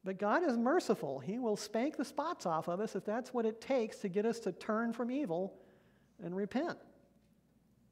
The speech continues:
I love that line where, where it says that God punishes with futility. Seems like about every decade or so in my life,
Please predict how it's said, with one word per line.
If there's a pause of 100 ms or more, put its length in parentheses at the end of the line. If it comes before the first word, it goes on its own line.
(2750)
I
love
that
line
where,
where
it
says
that
God
punishes (100)
with
futility. (3250)
Seems
like (260)
about
every
decade
or
so
in
my
life,